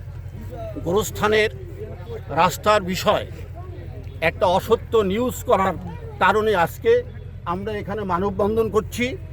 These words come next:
এবং এর তীব্র নিন্দা করছি। এশিয়ান টিভির ক্যামেরাম্যান এখানেই বাড়ি। আমাদের এই রাস্তায় তেইশ জন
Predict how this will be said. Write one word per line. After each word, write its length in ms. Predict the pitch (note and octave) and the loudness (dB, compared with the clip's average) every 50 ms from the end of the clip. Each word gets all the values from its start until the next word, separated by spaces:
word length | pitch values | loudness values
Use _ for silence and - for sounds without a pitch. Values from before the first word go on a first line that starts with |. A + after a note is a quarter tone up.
| - - - - - - - | -12 -12 -10 -10 -10 -6 0
এবং 340 | E3 E3 F3+ F#3+ F#3+ F#3+ F#3+ - - - - - - - - - - - - - | 2 4 6 6 6 6 4 0 -6 -10 -12 -12 -12 -12 -12 -12 -12 -10 -6 -2
এর 220 | F3+ G3+ A3 A3+ - - - - - - | 2 6 6 6 4 2 -10 -10 -8 -6
তীব্র 280 | - G#2+ G3+ - D#3 G#2 | -4 -2 2 4 4 4
নিন্দা 280 | G2 G2+ G#2 G2 - - | 4 4 4 4 4 4
করছি। 380 | - F#3+ - - - - - - - - - - - - - - - - - - - - - - - - - - - - - - - - - - - - - - - - - - - - - - - - | 4 2 -2 -2 -4 -8 -8 -10 -10 -12 -12 -10 -10 -10 -10 -12 -12 -12 -12 -12 -12 -12 -12 -10 -10 -10 -8 -6 -6 -6 -6 -6 -6 -6 -6 -6 -6 -6 -6 -8 -8 -8 -8 -8 -8 -8 -8 -4 0 2
এশিয়ান 440 | F3 F#3 - - A#3 B3 A#3+ A#3 | 2 4 4 6 6 8 6 6
টিভির 400 | - - A#3 G#3 A#3+ A#3+ A#3+ B3+ - - - - - - - - - - - - - - - - - | 2 0 0 2 4 4 2 2 0 -4 -12 -12 -10 -10 -10 -10 -10 -12 -12 -12 -12 -12 -12 -8 0
ক্যামেরাম্যান 680 | - E3+ F#3 G#3 A3+ A#3 A#3 A3+ A#3 A#3 B3+ C#4+ F#4 - - - - - - - - - - - - - - - - - - - - - - - | 2 4 6 6 6 6 6 6 6 4 4 2 0 -6 -10 -12 -14 -14 -14 -14 -12 -12 -12 -12 -12 -14 -14 -14 -14 -14 -14 -14 -14 -12 -8 -4
এখানেই 380 | G3+ G3+ - G3+ G#3+ A3+ B3 A3+ | -4 -2 2 4 6 6 6 6
বাড়ি। 380 | G3 G3 F#3 G3 A#3+ C#4 C#4+ - - - - - - - - - | 8 6 6 6 2 0 -2 -6 -10 -12 -12 -12 -12 -12 -8 -2
আমাদের 420 | D3+ F3+ G#3 A3 A3 A3+ A3+ G#3+ | 0 2 4 6 8 8 10 10
এই 80 | A3 A3 | 10 8
রাস্তায় 560 | G#3 G#3 F#3 - - - A#3 A#3+ A#3+ B3 A#3+ - - - - - - - - - - - - - - | 8 6 4 2 2 4 6 8 8 8 6 2 -8 -14 -14 -14 -14 -14 -14 -14 -14 -14 -14 -6 2
তেইশ 280 | - G#3+ A3 A3+ G3 F3 | 6 10 10 10 8 8
জন 360 | F3 A#3+ B3 B3+ C4 C4 B3+ | 8 8 8 8 8 4 -4